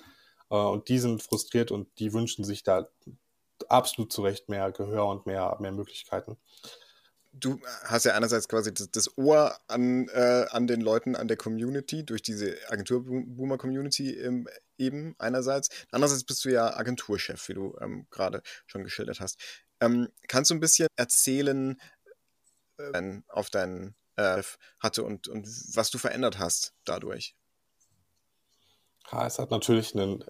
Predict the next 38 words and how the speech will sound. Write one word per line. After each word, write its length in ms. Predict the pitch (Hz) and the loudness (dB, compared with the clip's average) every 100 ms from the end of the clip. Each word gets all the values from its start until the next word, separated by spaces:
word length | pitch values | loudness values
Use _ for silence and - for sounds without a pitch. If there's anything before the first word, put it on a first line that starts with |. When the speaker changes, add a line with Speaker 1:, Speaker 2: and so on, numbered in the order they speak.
| - | -6
Speaker 1:
extremen 640 | 98 - - 120 135 127 | -2 -2 0 2 4 4
Einfluss 600 | 64 101 - 104 - - - | 2 0 -2 -2 -2 -4 4
darauf, 440 | 95 95 98 - | 6 6 2 2
weil 320 | 95 98 101 - - - _ _ - | 4 4 0 -8 -20 -20 _ _ -6
Agentur 380 | - 107 101 107 | 2 2 4 2
Boomer 220 | 110 117 | 4 4
natürlich 340 | 110 101 120 113 | 4 4 0 2
der 140 | 110 | 4
Spiegel 440 | - - 127 123 92 | 4 2 4 6 6
ist, 260 | 107 - | 4 0
an 240 | - 110 107 | -2 -2 0
dem 440 | 107 113 110 107 - | 2 2 0 -4 -6
ich 400 | - 113 - 131 | -4 -4 -6 -4
gemessen 460 | 110 110 120 135 110 | 2 4 4 2 6
werde, 280 | 107 107 104 | 6 8 4
natürlich 420 | 101 - 113 - | 2 -2 -4 0
auch 120 | 92 | 0
von 160 | - 101 | 0 -2
unseren 220 | 98 101 | -2 -2
Speaker 2:
Mhm. 40 | |
Speaker 1:
Mitarbeitenden. 800 | 131 - 113 92 98 101 92 95 - _ _ _ _ _ - | 0 2 2 2 2 -2 -6 -8 -14 _ _ _ _ _ 0
Und 400 | 104 101 98 - _ - | 0 0 -4 -12 _ -10
uns 180 | 104 - | -8 -8
passieren 380 | 110 - 107 76 | -8 0 2 4
auch 160 | 117 | 4
Dinge, 300 | - 110 104 | 4 2 2
die 120 | 98 | 2
nicht 320 | 101 104 - _ | -2 -2 -6 _
gut 240 | - 107 - | 0 0 0
sind, 300 | 101 95 - | -2 -4 -4
die 80 | 104 | -4
nicht, 340 | 101 - - _ | -4 -6 -14 _
äh, 240 | 107 104 95 | 0 2 2
förderlich 400 | - 104 98 - | 4 2 2 -2
sind. 200 | 101 98 | -4 -4
Und 240 | 98 - | -6 -6
wir 80 | 98 | -4
haben 160 | 101 | -2